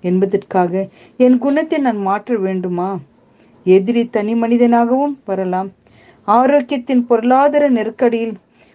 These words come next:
உறவுகளிலும் வரலாம். இது நம்மை விழ செய்துவிடும்.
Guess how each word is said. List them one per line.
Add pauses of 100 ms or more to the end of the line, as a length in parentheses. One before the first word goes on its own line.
(140)
உறவுகளிலும்
வரலாம். (440)
இது
நம்மை (580)
விழ
செய்துவிடும்.